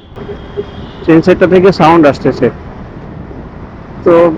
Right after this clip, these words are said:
সুজুকি সার্ভিস সেন্টারে যাব যাব ভেবে যাওয়া হচ্ছে না আসলে সময়ের জন্য, কারণ অফিস শেষ করি হচ্ছে অনেক রাত, অনেক রাতে বলতে প্রায় নয়টার দিকে।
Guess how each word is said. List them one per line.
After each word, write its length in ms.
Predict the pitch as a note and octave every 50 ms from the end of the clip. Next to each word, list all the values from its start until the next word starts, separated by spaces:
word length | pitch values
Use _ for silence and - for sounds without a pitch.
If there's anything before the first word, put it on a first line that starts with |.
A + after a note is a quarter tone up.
| - -
সুজুকি 640 | - F#3+ G3 F#3 G#3+ G3+ G#3 A3 A3 G#3+ G#3+ G#3+ G3 -
সার্ভিস 340 | - G#3 F#3+ F#3 F#3+ G#3 G3
সেন্টারে 420 | - G#3+ G3 F#3 G#3+ G3+ G3+ G3+ F3
যাব 320 | F3 F3 E3+ E3+ F3+ F#3+
যাব 240 | F3+ F#3+ F#3 F3+ F3+ F#3 F#3 E3+ D#3+
ভেবে 420 | E3+ E3+ D#3 E3+ F3+ F3 F3 E3 D3+ D3 - - - - - C3
যাওয়া 240 | C#3 D3 E3+ F#3+ F3+
হচ্ছে 300 | F3 F3 - - F3+ E3+
না 80 | E3
আসলে 260 | D#3 D#3 D#3+ D#3+ D#3
সময়ের 380 | D#3 - G3 F#3+ F#3 F#3 F#3 E3
জন্য, 220 | D#3 D3 D3 D3 B2+
কারণ 160 | D3+ D3+ D3+
অফিস 640 | D3+ D3+ D3 - - E3 D#3+ C#3+ - - - - - - - - - - - - - - - - - - - - - - - - - - - -
শেষ 260 | G#3+ F#3+ G3+ F#3 -
করি 220 | - G#3 G3 F#3 F#3
হচ্ছে 400 | F3 F3 G3 - - - - G#3 G3+ G3 F#3 E3+ D3+ C3 - - - - - - - - - -
অনেক 280 | E3+ F3 F#3+ F#3 - F3
রাত, 160 | C3 A#2 B2
অনেক 260 | B2+ C3 D#3 E3 -
রাতে 200 | F3 F3 F#3+ G3+
বলতে 320 | F#3+ F#3+ G3+ G3 G3 G#3+
প্রায় 220 | F3 - G3+ F#3 F3+
নয়টার 420 | D3+ C3 C#3 C#3+ E3+ D#3 C#3+ A#2+
দিকে। 280 | A2+ A2 - - A#1+